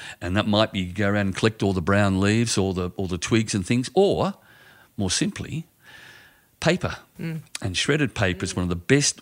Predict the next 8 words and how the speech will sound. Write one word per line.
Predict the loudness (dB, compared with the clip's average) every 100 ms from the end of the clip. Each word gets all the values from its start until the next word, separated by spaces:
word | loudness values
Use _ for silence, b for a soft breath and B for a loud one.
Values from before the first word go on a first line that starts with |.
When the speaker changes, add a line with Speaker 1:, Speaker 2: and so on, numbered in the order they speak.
| -14
Speaker 1:
forms | -4 0 2 2 0 -2
of | -4 -4 -8 _ -6
carbon | 0 2 2 -2 -8
that | -8
you | -8
can | -6 -4
possibly | -2 -2 -2 -4
get. | -2 -4 -4